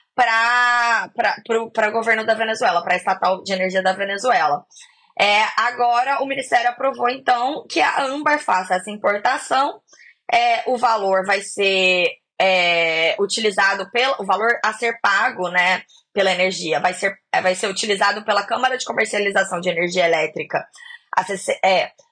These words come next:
no cálculo da conta de consumo de combustíveis, a C C C. É, o intuito, segundo o governo, com, com essa contratação, é reduzir o custo da,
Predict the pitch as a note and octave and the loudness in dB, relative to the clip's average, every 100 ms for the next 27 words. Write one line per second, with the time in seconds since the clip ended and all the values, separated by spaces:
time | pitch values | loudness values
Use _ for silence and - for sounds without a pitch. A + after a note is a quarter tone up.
0 | - G3+ A3 G#3+ A3 G3+ G3 A3 F#3+ F#3+ | -12 -4 -2 -2 -2 -2 -2 -2 -6 -6
1 | F#3+ G3+ F#3 F#3 F3 - F3+ G#3 - G#3+ | -4 -6 -4 -6 -6 -2 -2 0 0 0
2 | A3+ C#4+ A3+ - - - G#3+ G#3+ G#3+ G#3+ | 0 0 0 -4 -8 -4 -4 -2 0 0
3 | B3+ - _ _ _ - G#3 G#3+ G#3 G#3 | 0 -6 _ _ _ -2 0 2 2 0
4 | - A#3+ B3 B3 C4+ D4+ E4 C#4+ B3 G#3 | -2 -4 -6 -4 -2 0 0 -2 -2 -2
5 | F#3 G3 F3+ F#3 A#3 G#3+ G#3 A3+ C4+ C4 | -2 -4 -2 0 -2 0 -2 0 -2 -4
6 | G#3 F#3 E3 - F3+ E3+ E3+ F#3+ G3+ G3 | -2 -2 -4 -2 -2 -2 -6 -6 -4 0
7 | G#3+ G#3+ B3+ C4+ B3 C4+ C4 D4 A#3 C#4 | 0 0 -4 0 0 0 -2 -6 -4 -2
8 | F#4 F#4+ D#4 D#4+ - - | 0 0 -2 -2 -2 -2